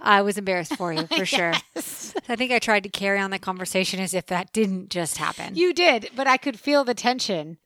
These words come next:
Speaker 2: I really think the best comeback for all of these things, when you trip, when you get snubbed, the only thing to ever say that digs you out of that ditch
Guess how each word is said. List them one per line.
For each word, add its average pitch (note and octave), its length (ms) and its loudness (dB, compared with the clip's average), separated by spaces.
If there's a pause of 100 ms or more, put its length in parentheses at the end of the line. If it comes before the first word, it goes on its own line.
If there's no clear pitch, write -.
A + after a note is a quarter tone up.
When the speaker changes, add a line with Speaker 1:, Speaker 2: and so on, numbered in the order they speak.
(100)
Speaker 2:
I C4 80 0
really D4+ 300 0
think A#3 400 -4
the A3 160 -2
best A#3+ 340 -2
comeback B3+ 420 0
for A3 140 0
all G#3 200 6
of G#3+ 120 -2
these G#3 240 -4
things, D#3 560 -10 (340)
when G3 220 -2
you F3+ 140 -4
trip, - 420 -2
when G#3+ 180 -2
you G#3 80 -4
get G3+ 220 -4
snubbed, E3 540 -8
the - 160 -10
only D#4+ 340 2
thing A3+ 360 -2
to - 200 -8
ever A3 220 2
say E3 380 0
that E3 200 -6
digs E3+ 240 -2
you F#3+ 140 0
out F3+ 140 0
of F3 40 -8
that E3+ 220 -4
ditch - 440 -2